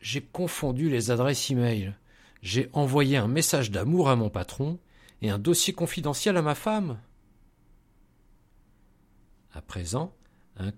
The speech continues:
connard. C'est un mot très familier et péjoratif pour dire de quelqu'un que c'est un imbécile,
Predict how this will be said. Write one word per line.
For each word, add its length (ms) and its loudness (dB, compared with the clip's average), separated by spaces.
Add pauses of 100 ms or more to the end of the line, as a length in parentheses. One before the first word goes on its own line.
(120)
connard. 640 -4 (680)
C'est 220 -8
un 80 -2
mot 200 0
très 460 -2
familier 720 -2
et 80 -6
péjoratif 1120 -8 (360)
pour 160 -6
dire 160 -2
de 120 -4
quelqu'un 420 -2
que 140 -8
c'est 440 -4 (380)
un 220 -4
imbécile, 720 -6